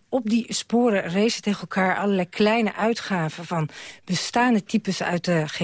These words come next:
T-klasse. Dan heb je het over kleine Porsches, B M W's, Mercedes, S L S, Jaguars. Dan in de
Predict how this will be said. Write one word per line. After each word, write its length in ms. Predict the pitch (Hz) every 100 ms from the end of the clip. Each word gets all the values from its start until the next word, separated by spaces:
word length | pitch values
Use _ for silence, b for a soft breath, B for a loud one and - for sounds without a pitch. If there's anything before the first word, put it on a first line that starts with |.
| 156
T-klasse. 640 | 196 208 214 214 214 226
Dan 160 | 185 151
heb 100 | 156
je 60 | -
het 100 | 156
over 200 | 160 156 B B
kleine 300 | - 165 170 170 -
Porsches, 640 | 214 208 - 220 214 -
B 80 | 175
M 280 | 185 202 190
W's, 540 | 175 208 208 208 - - B B
Mercedes, 580 | - 196 - 196 190 196 175
S 100 | -
L 140 | 175 - 185 202
S, 140 | -
Jaguars. 640 | - 202 220 214 214 214 - B B
Dan 160 | - 220
in 120 | 202
de 120 | 196